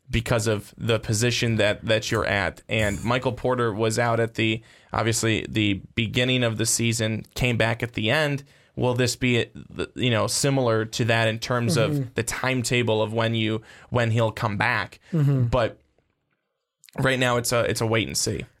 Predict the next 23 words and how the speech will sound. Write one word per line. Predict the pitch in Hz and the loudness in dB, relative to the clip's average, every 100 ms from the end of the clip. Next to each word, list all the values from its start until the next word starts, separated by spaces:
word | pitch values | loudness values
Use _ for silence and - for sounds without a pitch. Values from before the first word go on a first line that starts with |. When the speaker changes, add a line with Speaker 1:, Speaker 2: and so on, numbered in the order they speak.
| - | -2
Speaker 2:
I | 170 190 | -2 0
just, | 208 - - | -2 -2 -2
I | 170 185 | 0 0
look | 180 180 175 | -2 -2 0
at | 165 160 | 0 2
it, | 156 | 0
and | 156 151 143 | 0 -2 -2
my | 170 160 151 160 | 0 0 2 0
kind | - 151 143 | -2 -2 -2
of | 139 | -2
two | 156 | -4
cents | 143 - 143 123 | -2 0 0 0
with | 156 143 | -2 0
it | 156 135 | 0 -2
is, | 170 151 147 143 139 135 - - _ _ _ _ _ _ _ - | 0 0 2 2 0 -2 -4 -18 _ _ _ _ _ _ _ -2
I'm | 185 220 | 0 2
on | 220 | 0
the | 208 | 0
side | 180 - 185 180 | -2 0 0 0
of | 175 175 170 165 156 143 - | 2 2 2 2 0 -4 -2
it's | 190 143 | -4 -4
gonna | - 175 170 | -4 -2 0
be, | 160 160 156 151 | 0 2 2 0